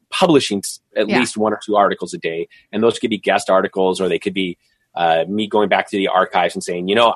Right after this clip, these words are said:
Speaker 1: I don't think this way about debt anymore. Let me polish
Speaker 2: Yeah.
Speaker 1: this up and give a different spin on it."
Speaker 2: I
Speaker 1: So
Speaker 2: love that. I love that, especially for people who haven't gone to your site before and it's totally new for them. So they may not have
Speaker 1: Yeah.
Speaker 2: read your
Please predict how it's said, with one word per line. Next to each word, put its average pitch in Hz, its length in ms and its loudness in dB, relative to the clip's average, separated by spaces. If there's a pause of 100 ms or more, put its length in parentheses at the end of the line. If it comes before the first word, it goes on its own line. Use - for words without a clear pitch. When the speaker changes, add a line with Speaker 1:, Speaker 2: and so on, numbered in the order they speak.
(100)
Speaker 1:
I 185 60 2
don't 156 260 -2
think 170 200 -4
this - 180 -2
way 101 140 2
about 92 260 -2
debt 90 200 -2
anymore. 90 380 -4
Let 117 160 0
me 131 260 -2 (540)
polish 120 360 2
Speaker 2:
Yeah. - 20 -2
Speaker 1:
this - 80 -8
up 104 220 -4
and 90 220 -8 (360)
give 104 160 -2
a 87 140 2
different 95 400 -6
spin 87 220 -8
on 76 160 -12
it." 76 140 -16 (180)
Speaker 2:
I 185 60 -6
Speaker 1:
So 180 100 -6
Speaker 2:
love 196 220 -6
that. - 340 -6 (120)
I 170 80 -8
love 185 200 -4
that, 156 120 -2
especially 247 300 -2
for 190 160 -4
people 190 440 -2
who 170 380 -2
haven't 190 380 -2
gone 175 180 2
to 165 80 -10
your 165 80 -6
site 165 220 -4
before 165 340 -2
and 165 120 -2
it's - 120 -12
totally 160 280 -4
new 180 180 -4
for 170 140 -4
them. 156 240 0
So 170 140 -8
they 165 120 -2
may 165 160 -4
not 151 200 0
have 165 180 -6
Speaker 1:
Yeah. 185 140 -4
Speaker 2:
read 185 200 2
your 165 320 -2